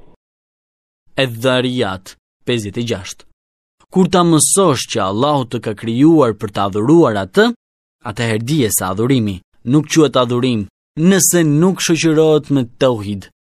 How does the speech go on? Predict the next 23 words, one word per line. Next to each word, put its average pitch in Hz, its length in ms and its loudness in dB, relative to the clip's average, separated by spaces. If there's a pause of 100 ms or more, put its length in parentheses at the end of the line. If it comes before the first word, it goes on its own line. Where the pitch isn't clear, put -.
(440)
Ashtu 147 320 -4
sikurse 180 400 0
namazi 165 560 2
nuk 165 160 -2
quhet 165 320 0
namaz 151 480 0
nëse 120 300 -2 (180)
nuk 135 240 2
shoqërohet 127 640 2
me 120 160 -2
pastrimin 110 640 -4
e 104 80 -6
kërkuarit 131 640 -2 (480)
et - 220 -4 (100)
tahara. 123 480 -2 (1040)
Edhe 156 240 0
nëse 185 200 0
shirku 208 520 0
futet 156 320 -2
në 143 140 2
adhurim, 110 400 -2 (500)
adhurimi 123 400 -2
prishet, 123 460 -6